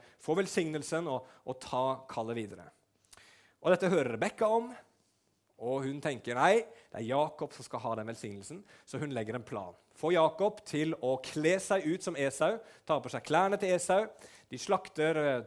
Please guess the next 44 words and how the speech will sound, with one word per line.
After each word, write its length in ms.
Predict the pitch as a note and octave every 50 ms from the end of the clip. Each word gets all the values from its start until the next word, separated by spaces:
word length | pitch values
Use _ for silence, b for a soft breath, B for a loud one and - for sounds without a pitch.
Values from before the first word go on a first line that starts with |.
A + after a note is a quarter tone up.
| -
to 80 | - B2 A2+ -
kje, 480 | - - - D#3 E3 F#3 G#3+ A#3 G#3+
bruker 460 | C#3+ B2+ D3 D3 A2+ - - C#3+ D3
denne 160 | C#3 C3+ C3 B2
her 100 | A2+ B2 D3
geiteskinnet 560 | D3 C#3 - - A#2 - - A#2 A#2+ D#3+ F3+
som, 240 | D3+ D#3+ C#3 C3 C3+
eh, 160 | B2+ A#2+ A2 - B B B B B B
som, 380 | B - - C#3 B2+ B2 A#2+ A#2+
eh, 680 | A2 A2 A2 G#2+ G#2 G#2 G2+ G2+ G#2 - G2 F#2 F#2+ G#2+
forkledning 800 | - D3 C#3+ - - D3 B2+ B2+ B2+ A#2+ B2 B2 D3 F3 F#3 F3+
på, 340 | - - C#3 C3+ D#3 E3+ E3 E3+ B B B B B B B -
eh, 580 | A#2+ A#2+ A#2 A#2 A2+ A2 A2 A2 A2 G#2+ G#2+
på 160 | A2 - B2 B2+
Jakob, 280 | B2+ B2 - G3+ G3+
så 120 | - D#3 C#3+
det 80 | C3+
skal 160 | - - C#3
kjennes 380 | C3 - - - D3 B2 B2+ -
ut 60 | C3+ -
som 100 | C#3 C3
han 80 | C3+
er 120 | C#3 C#3+ C3+
like 120 | - D3+
hårete 400 | D3 E3 C#3 A2+ G#2+ G#2+ B2+ B2+
som 100 | D3+ C3+
Esau. 320 | A#2+ A#2 - E3 A#3 C#4 - - B B B B B B B
Kan 100 | - C3
du 100 | D3 D#3+
bare 80 | -
tenke 220 | - D#3+ C3 - D3
deg 100 | D3+ C#3+
hvor 100 | D3 B2+
hårete 380 | - E3 C3 B2 - D#3 B2+
Esau 240 | A#2 G2+ - D#3+ B2+
var? 340 | C3 D3+ E3 F#3+ G#3 D4 A#3 - - B B B B B B B B B B B B B B B B B B
Og 160 | - F3 G#3 G3
så 180 | - - G#3+ F#3+
går 240 | E3+ F#3+ E3+ E3+ F#3+
han 100 | F3+ D#3+
inn 80 | D3
til 120 | - F#3 -
faren 220 | G3+ D#3+ C3+ B2 -
sin 260 | D#3+ F3+ A#3 C#4